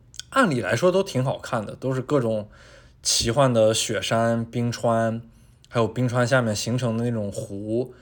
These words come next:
然后有的时候湖里边水位上涨又会泡着那种大片的森林，然后这种森林呢，树又没有树叶，都是那种枯树干，跟我之前在那个云雾里面看到的所谓的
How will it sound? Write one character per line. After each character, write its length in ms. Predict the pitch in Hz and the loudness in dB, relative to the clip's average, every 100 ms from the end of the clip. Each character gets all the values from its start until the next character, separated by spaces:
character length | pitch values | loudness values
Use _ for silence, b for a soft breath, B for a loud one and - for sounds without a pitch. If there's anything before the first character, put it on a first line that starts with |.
| B - | B -8
然 100 | 117 | -4
后 60 | 117 | -2
有 140 | 104 | 0
的 60 | 110 | 0
时 80 | 127 | 0
候 80 | |
湖 240 | 113 - 123 | 0 -2 -2
里 100 | 123 | 0
边 320 | 110 113 113 | 0 -2 -2
水 300 | 113 - 101 | -6 -6 -2
位 120 | 110 | 0
上 240 | 117 139 127 | 2 2 2
涨 200 | 101 107 | 0 -2
又 100 | 107 | -4
会 100 | 107 | -4
泡 400 | - 117 147 120 | -6 -2 2 2
着 100 | 107 | 2
那 140 | 113 | -4
种 260 | 113 101 101 - - | -2 -4 -8 -14 -16
大 100 | - | -8
片 240 | 107 127 110 | -6 -2 -4
的 100 | 104 | -4
森 280 | - 120 113 | -4 -2 -2
林， 140 | 98 | -4
然 600 | 104 - - - - - | -8 -12 -20 -20 -20 -6
后 80 | 131 | -2
这 40 | |
种 140 | 147 139 | 2 2
森 240 | - 208 | 2 2
林 160 | 135 123 | 2 4
呢， 140 | 135 | 4
树 500 | 127 - 170 127 113 | 2 0 0 0 0
又 140 | 123 123 | 0 2
没 120 | 123 | 2
有 80 | 135 | 0
树 280 | - 170 | -2 -2
叶， 240 | 143 165 - | 0 2 4
都 100 | 156 | 4
是 100 | 156 | 2
那 80 | 131 | 0
种 120 | 107 | -2
枯 180 | - 135 | -4 -6
树 160 | 156 | -4
干， 340 | 147 147 - - - _ - | -2 -2 -4 -12 -20 _ -4
跟 120 | 135 131 | 2 2
我 40 | |
之 160 | 110 139 | 2 -2
前 260 | 117 104 | -2 -2
在 160 | 113 123 | 2 2
那 100 | 120 | 2
个 100 | 113 | 0
云 320 | 107 104 107 | -2 -2 -2
雾 80 | 139 | -2
里 100 | 120 | -2
面 160 | 101 107 | -4 -6
看 240 | - 131 | -2 0
到 140 | 117 | 2
的 80 | 110 | 0
所 220 | 101 107 | -4 -6
谓 120 | 107 120 | -4 -2
的 220 | 107 | -4